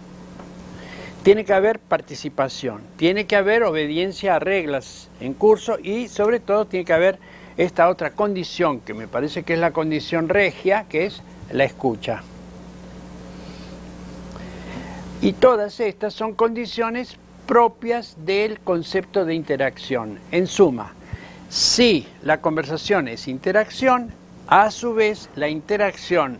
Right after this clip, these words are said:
más allá de este aspecto que sería connotativo, lo conversacional,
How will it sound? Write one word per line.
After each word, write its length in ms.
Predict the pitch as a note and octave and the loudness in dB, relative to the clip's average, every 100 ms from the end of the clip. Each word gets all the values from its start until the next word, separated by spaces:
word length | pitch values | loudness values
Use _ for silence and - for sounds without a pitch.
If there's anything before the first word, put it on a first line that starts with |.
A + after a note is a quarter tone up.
| - | -8
más 420 | C3 F#3 A3+ - | 0 2 2 2
allá 300 | A3 F#3 D3 | 2 4 2
de 280 | B2 C3+ D3 | 0 0 -2
este 300 | C#3 - C#3+ | -4 -2 -2
aspecto 640 | B2+ - E3+ - C3 G#2+ - - - - - - - | 0 2 0 0 -4 -4 -4 -14 -18 -20 -18 -14 -10
que 80 | |
sería 380 | A2+ B2+ C#3+ C#3 | -2 2 4 2
connotativo, 1040 | - C#3+ C#3 C3 B2+ C3+ C3 F#3 C#3+ A2+ - - | 4 2 2 -2 0 0 0 0 0 -2 -8 -2
lo 160 | A#2 | -2
conversacional, 840 | A2 B2 C3+ - F#3+ A#3+ A3+ B3 | 0 0 0 0 0 2 4 2